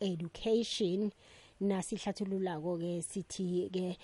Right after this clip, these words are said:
eh, indaba yokutjheja, eh, ilemuko lokufundisa ngokusebenzisa imali. Akhe sihlathulule, eh, sesibuye ukuthi kuhle kuhle yini i-personal financial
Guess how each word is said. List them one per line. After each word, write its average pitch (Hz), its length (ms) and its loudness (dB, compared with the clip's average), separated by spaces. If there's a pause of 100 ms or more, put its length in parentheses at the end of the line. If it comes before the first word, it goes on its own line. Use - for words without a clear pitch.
(280)
eh, 190 340 4
indaba 190 480 2
yokutjheja, 175 960 0 (340)
eh, 196 300 6
ilemuko 202 840 6 (180)
lokufundisa 185 1000 0 (360)
ngokusebenzisa 180 800 4 (180)
imali. 165 600 4 (920)
Akhe 381 240 12
sihlathulule, 269 1000 8
eh, 185 140 2
sesibuye 185 600 2
ukuthi 202 280 4
kuhle 190 280 4
kuhle 202 280 4
yini 247 360 12
i-personal 254 460 6
financial 180 520 2